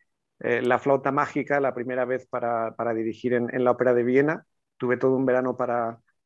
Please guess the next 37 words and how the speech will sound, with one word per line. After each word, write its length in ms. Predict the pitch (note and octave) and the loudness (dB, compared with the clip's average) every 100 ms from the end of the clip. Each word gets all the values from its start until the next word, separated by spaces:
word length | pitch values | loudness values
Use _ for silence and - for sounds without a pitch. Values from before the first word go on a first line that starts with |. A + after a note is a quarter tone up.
| _ | _
para 180 | - B2 | -6 -4
prepararla 680 | B2 A#2+ B2+ C#3+ D#3 E3+ G3+ _ _ _ _ - | -2 2 4 6 4 2 0 _ _ _ _ -6
y, 580 | C#3+ B2+ B2 A#2 A2+ A2 - _ _ _ _ | -2 0 -2 -2 -2 -6 -12 _ _ _ _
mm, 200 | G2 F#2+ - _ _ _ _ - C#3+ | -18 -18 -20 _ _ _ _ -20 -18
creo 240 | - A#2+ C3 | -6 -4 0
que 280 | C#3 C3+ | 0 0
incluso 380 | - C3 C#3 B2+ | -4 0 0 2
hacía 360 | A#2+ - D3+ D#3 | 0 2 4 6
listas 680 | C#3+ F3 - F3+ F#3+ - _ _ _ _ | 4 2 0 -2 -2 -10 _ _ _ _
de 180 | - A#2+ | -4 -2
unas 260 | B2 B2 A#2 | 0 0 4
veinte 260 | C#3 E3 | 4 4
o 40 | E3+ | 4
veinticinco 460 | D#3+ C#3+ D#3 D3 | 4 2 2 2
grabaciones 680 | C3+ C3+ B2+ - D3+ E3 F3 - | 4 4 4 0 -2 -2 -2 -4
y 100 | E3 | -6
comparaba 720 | - C3 A#2 B2+ C#3+ D#3 F3 - - | -2 -2 4 6 6 6 2 -2 -20
y 100 | - | -8
me 100 | B2+ C#3 | -2 -2
hice 180 | - | 0
mi 120 | D3+ C3+ | 2 4
pequeña, 720 | B2+ A#2 C#3+ C#3+ C3+ C3 B2 | 2 2 0 4 4 2 -2
mi 160 | C#3 | -6
pequeña 380 | C3 C3 C#3 D3 | -6 -4 -2 0
reseña 520 | D3 B2+ - C#3+ C#3+ | 0 -2 -2 -2 -2
crítica 420 | B2 C3+ C#3 C3+ C3 | -2 -4 -4 0 0
de, 140 | B2+ | 0
de 140 | B2 | -2
cada 200 | B2 A#2 | -2 0
director, 380 | B2 A#2+ A#2+ E3 | 0 -2 -2 0
de 120 | D#3 | 0
cada 240 | C#3 B2 B2 | 2 2 2
número 460 | D#3 F#3 C#3 A2+ - - _ | 4 4 2 0 -4 -20 _
de 80 | B2 | -6
la 100 | A#2+ | -4
flauta 340 | C3+ C3+ C3+ | 0 0 0
mágica, 500 | B2+ G#2+ - A2 - | -4 -6 -10 -12 -14